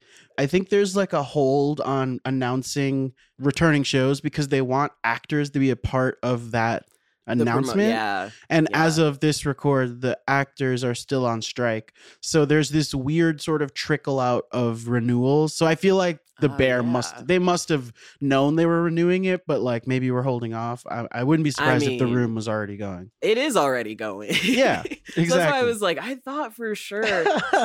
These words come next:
Speaker 2: Uh, but, you know, you do want those Jeremy Allen White posts. Come
Speaker 1: Yeah.
Speaker 2: on. You want him in it.
Speaker 1: I,
Speaker 2: Uh,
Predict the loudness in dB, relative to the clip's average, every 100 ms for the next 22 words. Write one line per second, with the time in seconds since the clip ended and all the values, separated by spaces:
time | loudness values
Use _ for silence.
0 | 0 -2 0 0 -4 -6 -4 0 0 0
1 | -6 -6 -2 -2 -4 -8 -8 -6 -2 -2
2 | 0 -2 -2 -4 -2 -2 -2 -2 -4 -6
3 | -6 -6 -6 -10 -10 -8 -2 2 2 2
4 | -2 -6 -4 -2 -4 -6 -6 -4 -2 -4
5 | -8 -14 -8 -4 -2 0 2 0 0